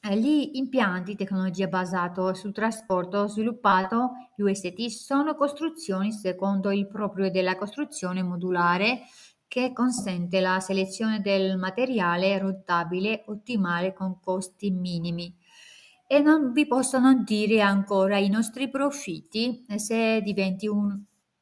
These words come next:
membro di questa azienda, allora il tuo profitto è i dati e i dividendi, guadagni dal programma di partner. Hai l'ereditarietà,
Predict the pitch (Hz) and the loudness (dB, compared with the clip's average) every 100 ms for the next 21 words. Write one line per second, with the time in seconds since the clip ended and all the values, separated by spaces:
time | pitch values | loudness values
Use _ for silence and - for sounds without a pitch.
0 | _ _ _ _ _ _ 190 202 196 190 | _ _ _ _ _ _ 0 2 2 2
1 | 196 196 - 190 208 208 190 202 196 202 | 4 2 0 -4 0 0 0 -2 -4 -4
2 | - 175 175 185 180 170 170 196 254 262 | -2 -2 -2 -2 -2 -2 0 2 2 -2
3 | - - - 190 196 180 180 190 202 202 | -14 -20 -2 0 2 2 2 4 4 2
4 | - _ _ 196 190 196 196 196 202 202 | -6 _ _ -6 -4 -2 0 0 -2 -4
5 | - 180 - 185 180 190 220 _ _ _ | -6 -6 0 2 2 0 -6 _ _ _
6 | _ _ 247 285 294 240 233 220 208 196 | _ _ 0 2 4 2 2 2 2 2
7 | 180 180 175 - 185 _ _ _ _ _ | 0 -2 -10 -14 -20 _ _ _ _ _
8 | _ _ _ _ _ _ _ _ _ _ | _ _ _ _ _ _ _ _ _ _
9 | 202 190 214 196 190 196 208 202 196 190 | -6 2 4 6 4 4 2 2 0 0
10 | 202 180 190 180 175 180 180 170 160 160 | -4 0 0 0 -2 -4 -2 0 0 -6
11 | 165 160 - _ _ _ _ _ _ _ | -12 -12 -14 _ _ _ _ _ _ _
12 | _ _ _ _ 214 285 247 220 214 208 | _ _ _ _ 2 4 4 2 2 -2
13 | 208 196 190 185 175 175 165 165 | 0 0 2 0 -2 -2 -4 -6